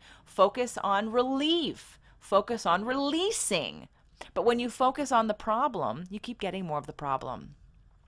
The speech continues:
So I'm gonna sum up for you the three steps to remember in how to leverage the negative experience to help get you what you want and to help you to expand.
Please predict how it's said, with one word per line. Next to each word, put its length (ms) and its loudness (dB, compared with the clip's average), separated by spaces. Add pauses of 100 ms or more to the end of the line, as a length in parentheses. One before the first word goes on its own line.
(140)
So 140 2
I'm 180 10
gonna 220 6
sum 300 6
up 160 6
for 100 -2
you 300 -2
the 120 -10
three 260 -2
steps 680 6 (640)
to 100 -4
remember 720 4
in 120 -4
how 220 8
to 260 -4
leverage 800 2
the 80 -2
negative 260 0
experience 880 -2
to 140 -6
help 380 2
get 220 2
you 140 -4
what 240 2
you 120 -6
want 640 2
and 180 -6
to 80 -2
help 320 -2
you 220 -8
to 260 -12
expand. 920 -6